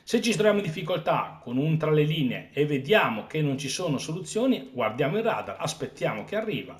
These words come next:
il terzino offensivo, la giochiamo. Una volta che arriviamo qua, ragazzi, le soluzioni si, se ne vedranno veramente tante, perché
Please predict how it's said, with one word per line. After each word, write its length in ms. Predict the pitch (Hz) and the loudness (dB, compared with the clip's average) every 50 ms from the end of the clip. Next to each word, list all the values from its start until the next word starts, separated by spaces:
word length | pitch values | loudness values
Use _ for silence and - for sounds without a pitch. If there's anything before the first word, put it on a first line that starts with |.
| - | -10
il 140 | 196 185 156 | -8 -6 -6
terzino 360 | - 123 110 - - 160 156 | -4 -6 -6 -6 -4 -4 -4
offensivo, 540 | 156 - 262 220 - - - 95 95 117 - - - - - - - | -2 -2 -2 -4 -4 -6 -8 -10 -12 -14 -16 -18 -20 -20 -20 -4 0
la 120 | - 165 | 2 2
giochiamo. 440 | 151 151 156 - 123 - 101 113 151 | 2 2 -2 -2 -2 -2 -2 0 0
Una 80 | 165 | 2
volta 240 | 180 202 180 160 165 | 4 4 2 2 0
che 120 | 156 160 156 | -2 0 0
arriviamo 360 | 156 160 165 180 196 190 160 | 0 0 0 0 0 -2 -2
qua, 140 | 147 131 123 | -2 -2 -2
ragazzi, 340 | 127 110 104 98 - - | -2 -4 -4 -6 -6 -8
le 60 | 123 120 | -6 -6
soluzioni 640 | - - 127 127 127 - 117 107 104 104 104 104 | -4 -4 -4 -6 -6 -8 -10 -10 -10 -10 -10 -10
si, 380 | - - - 117 120 117 104 - | -10 -8 -6 -6 -6 -8 -8 -10
se 160 | - - - 123 | -12 -10 -8 -8
ne 100 | 123 120 | -6 -6
vedranno 540 | 123 117 113 95 98 101 101 101 - - - _ _ _ _ _ _ | -6 -6 -6 -8 -8 -10 -10 -12 -14 -16 -18 _ _ _ _ _ _
veramente 500 | - 113 117 113 117 117 110 107 107 107 - | -8 -6 -4 -4 -2 -4 -4 -6 -6 -8 -8
tante, 340 | - 92 95 92 - 101 | -8 -8 -8 -10 -12 -14
perché 460 | - - 95 - - 113 101 - - | -14 -14 -12 -10 -8 -8 -8 -10 -12